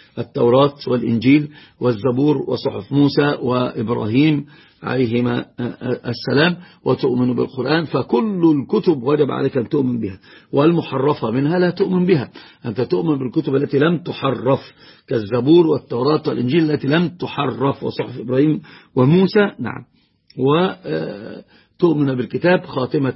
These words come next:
الكتب، وهو أفضل الكتب على الإطلاق، وهو كلام الله جل في علاه، وهو القرآن. و-، ولكن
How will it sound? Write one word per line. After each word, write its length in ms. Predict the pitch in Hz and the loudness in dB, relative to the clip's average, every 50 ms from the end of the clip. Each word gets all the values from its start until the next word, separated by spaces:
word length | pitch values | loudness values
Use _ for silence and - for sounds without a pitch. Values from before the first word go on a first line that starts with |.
| - | -4
الكتب، 460 | - 113 104 - 147 - - 175 170 160 | -6 -6 -2 -2 0 2 2 2 0 -2
وهو 380 | 123 110 117 120 123 139 151 | -4 -2 -2 0 0 0 -2
أفضل 380 | 143 120 110 127 123 120 - 117 | -2 -2 -4 -6 -6 -6 -6 -8
الكتب 400 | 110 - - 135 - 135 113 107 | -8 -6 -6 -4 -4 -4 -6 -4
على 160 | 113 117 120 | -6 -6 -6
الإطلاق، 360 | - - 107 - 175 196 170 - _ _ - - - - _ - | -6 -8 -8 -6 -4 -4 -4 -6 _ _ -20 -20 -20 -16 _ -2
وهو 260 | 120 131 139 135 - | 2 4 4 4 4
كلام 320 | - 131 127 135 131 123 | 4 4 4 4 4 2
الله 300 | 117 117 127 127 117 117 | 2 2 2 2 0 0
جل 220 | 104 120 117 110 107 | 0 0 0 0 0
في 60 | - 110 | -2 -4
علاه، 280 | 107 110 120 123 123 | -2 0 0 0 2
وهو 420 | 113 104 95 107 117 123 120 120 120 - - - _ _ _ _ - | 0 0 0 2 2 2 2 0 -2 -8 -18 -20 _ _ _ _ 0
القرآن. 760 | 127 131 127 117 - - 120 113 117 - - 123 117 107 92 - - - - _ _ - | 2 2 2 2 0 -2 -2 -2 -2 -2 -2 -2 -2 -2 -6 -10 -18 -20 -20 _ _ -4
و-، 640 | - 123 127 - - - - - - - - 123 | -2 0 0 -2 -4 -6 -10 -10 -10 -8 -2 0
ولكن 420 | 127 127 131 135 - 160 139 135 | 2 2 2 0 0 0 0 2